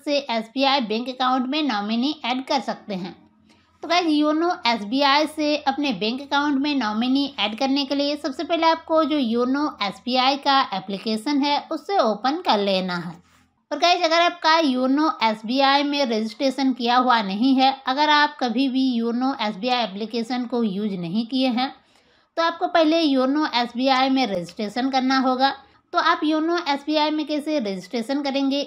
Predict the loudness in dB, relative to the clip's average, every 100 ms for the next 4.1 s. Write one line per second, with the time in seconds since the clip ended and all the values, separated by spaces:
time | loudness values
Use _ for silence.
0 | -8 -6 -2 0 0 0 2 0 0 -2
1 | 0 0 2 0 -4 -6 -4 -4 -4 -4
2 | -4 -2 0 0 -4 _ _ _ _ -4
3 | -4 -2 0 2 2 2 4 2 2 0
4 | -2